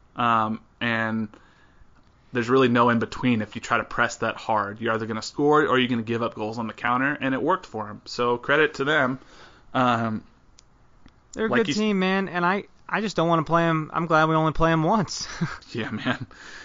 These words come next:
Speaker 1: Um, you know, honestly, this team will be such a different team come end of season. Just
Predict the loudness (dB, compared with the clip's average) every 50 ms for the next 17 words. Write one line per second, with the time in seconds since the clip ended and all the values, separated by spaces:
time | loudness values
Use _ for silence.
0 | -18 -8 -2 0 2 2 2 2 0 -2 -4 _ _ -20 _ _ -20 _ _ _
1 | _ _ _ _ _ _ _ _ _ -20 _ -20 _ -20 _ _ _ _ -6 -2
2 | 0 2 2 2 0 -2 -6 -18 _ _ _ _ _ -12 -12 -12 -12 _ _ -20
3 | -20 -20 -12 -2 2 2 4 4 2 0 0 0 0 0 -2 -6 -10 0 0 0
4 | 0 0 -4 -2 0 2 4 4 2 2 0 -2 -6 _ _ _ _ _ _ _
5 | _ _ -20 _ -4 -2 -2 0 0 -2 -2 0 0 0 0 0 -4 -6 -2 -2
6 | -2 -2 0 -2 -4 -4 -6 -12 -10 -6 -6 -4 -4 -2 -2 -2 -4 -4 -8 _
7 | -20 _ _ _ _ -8 -2 2 2 2 2 2 0 -2 -2 -2 -2 0 0 -2
8 | -4 -4 -4 -2 -2 0 0 -2 -2 -2 -2 0 -2 -2 -2 -2 -8 -14